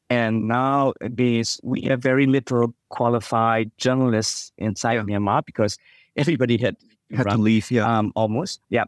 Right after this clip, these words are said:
Speaker 1: And then we are relying too much on citizen journalists. So that's the truth at the moment. And, uh, it's quite difficult to work, actually.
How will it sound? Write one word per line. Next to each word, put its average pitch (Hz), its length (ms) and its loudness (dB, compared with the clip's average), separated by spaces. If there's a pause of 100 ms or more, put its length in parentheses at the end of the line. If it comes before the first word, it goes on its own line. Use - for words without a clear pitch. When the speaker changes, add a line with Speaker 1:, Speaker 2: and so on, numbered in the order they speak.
(140)
Speaker 1:
And 123 260 0
then 127 200 2
we 127 160 4
are 120 60 2
relying 123 400 2
too 135 180 -2
much 120 280 0
on 104 280 0
citizen 107 600 -2
journalists. 107 720 -2 (100)
So 101 560 0
that's - 280 -2
the 101 100 -8
truth - 320 0 (180)
at 101 120 -2
the - 80 -12
moment. 104 540 -2
And, 101 320 0
uh, 98 180 0
it's 110 180 -4
quite 151 180 0
difficult 156 400 -2
to 110 180 -4
work, 98 300 -2 (200)
actually. 82 440 -20